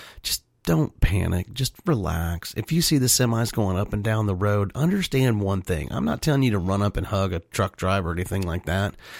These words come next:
but I have tons of respect for the trucking industry and truck drivers. It's not a great job. Some guys absolutely love it, but those guys, without them, you have nothing.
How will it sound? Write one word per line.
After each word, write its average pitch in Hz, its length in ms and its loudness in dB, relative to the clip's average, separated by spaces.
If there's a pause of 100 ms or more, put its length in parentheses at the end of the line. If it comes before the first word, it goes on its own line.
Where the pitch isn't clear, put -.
(340)
but 117 100 2
I 113 80 6
have 110 340 0
tons 131 420 2
of 131 80 0
respect - 460 -4
for 90 120 -4
the 80 80 -6
trucking 85 400 -4
industry - 360 -4
and 104 220 0
truck 92 220 -6
drivers. - 440 -8 (640)
It's - 160 0
not 131 160 6
a 123 60 2
great 107 220 0
job. 90 340 -4 (880)
Some 135 280 2
guys 113 260 2
absolutely 92 480 -2
love 65 300 -6
it, - 160 -8 (200)
but - 300 -4
those 151 240 2
guys, 95 560 0
without 110 480 -2
them, 87 460 0 (360)
you 117 260 2
have 82 280 0
nothing. 90 600 -2